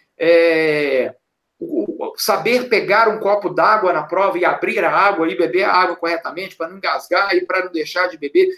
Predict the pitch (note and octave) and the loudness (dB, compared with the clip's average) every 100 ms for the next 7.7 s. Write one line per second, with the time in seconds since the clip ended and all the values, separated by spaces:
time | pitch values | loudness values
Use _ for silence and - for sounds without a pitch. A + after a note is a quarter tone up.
0 | _ E3+ A#3 B3 A#3 G#3 A#3+ - G3+ F#3+ | _ -8 -4 -4 -2 -2 -2 -2 0 0
1 | F#3 D#3+ - G#3 G3 F3+ E3+ F3 F3+ F3 | 0 -4 -2 -4 -2 -4 -4 -4 -2 -2
2 | D#3+ E3 C#3+ E3 F3 E3+ E3+ - - - | -4 -6 -6 0 2 2 0 -4 -14 -16
3 | - B3 B3 G3+ G#3 G#3 G3+ F3 D#3 F3 | -4 0 2 4 4 2 0 0 2 4
4 | F3 F3 E3 F3 - F3+ - F3+ E3+ D3+ | 4 2 2 0 0 -2 0 -2 -2 -4
5 | C#3 F3+ F#3+ F#3 - D#3 C#3+ D#3+ F3+ F#3 | -4 -2 -2 -4 -8 -10 -2 2 4 4
6 | F3+ - _ G3+ B3 A#3+ G#3+ G3 F#3 F#3+ | 0 -6 _ -4 0 2 2 0 -2 -4
7 | G#3 B3 - E3 D3 B2+ | -8 -8 0 2 4 2